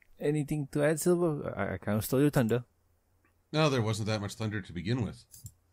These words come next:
Speaker 2: So, eh, it's just silly, but ultimately harmless.
Speaker 1: Yeah.
Speaker 2: No one comes out looking the worse for it, at least.
Speaker 1: Oh, true.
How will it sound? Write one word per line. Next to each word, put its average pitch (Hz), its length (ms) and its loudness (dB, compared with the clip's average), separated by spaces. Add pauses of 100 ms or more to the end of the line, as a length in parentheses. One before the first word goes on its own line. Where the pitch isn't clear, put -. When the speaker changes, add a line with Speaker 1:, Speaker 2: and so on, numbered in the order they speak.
(580)
Speaker 2:
So, 135 500 2 (100)
eh, 403 180 -4 (220)
it's 165 260 -2
just 190 400 0 (1500)
silly, 120 640 4 (680)
but - 160 -4
ultimately 117 540 -2
harmless. 98 720 -6 (400)
Speaker 1:
Yeah. 107 440 -6
Speaker 2:
No 127 100 4
one 151 200 0
comes 131 280 -2
out 123 180 0
looking 123 300 0
the 98 60 0
worse 104 360 -2
for 69 280 -8
it, 67 80 -12
at - 180 -20
least. - 480 -16 (100)
Speaker 1:
Oh, 110 200 0
true. 127 460 -6